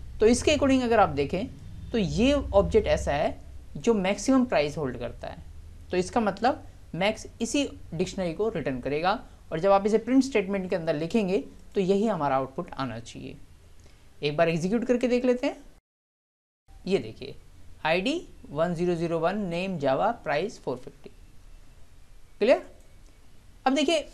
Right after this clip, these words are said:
यहाँ पर मैंने बताया था कि आप lambda एक्सप्रेशन भी पास कर सकते हैं। तो अगर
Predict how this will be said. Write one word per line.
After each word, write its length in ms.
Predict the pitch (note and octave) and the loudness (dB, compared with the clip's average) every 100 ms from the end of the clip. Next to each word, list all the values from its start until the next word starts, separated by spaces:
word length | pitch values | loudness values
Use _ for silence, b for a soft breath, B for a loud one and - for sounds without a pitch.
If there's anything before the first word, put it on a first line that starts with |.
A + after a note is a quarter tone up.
| b b - - - | b b -20 -20 -8
यहाँ 260 | G#3+ G3+ A#3+ | -2 0 6
पर 320 | D#4 D4+ - | 8 6 2
मैंने 160 | G#3+ A#3+ | 2 4
बताया 240 | A3+ G#3+ | 4 4
था 120 | A3+ | 4
कि 120 | C4+ C#4 | 6 6
आप 100 | A#3 | 8
lambda 300 | G3 G#3 A3 | 8 8 6
एक्सप्रेशन 480 | A#3 - G#3 G#3 G#3 | 4 4 0 2 2
भी 100 | G#3+ | 4
पास 260 | F#3 - | 2 2
कर 120 | - | -2
सकते 340 | C3+ - - - | -6 -10 -14 -16
हैं। 120 | - - - - - - b b b - - | -16 -18 -18 -20 -20 -20 b b b -20 0
तो 60 | C#4 - | 0 4
अगर 240 | G3 A3 | 6 8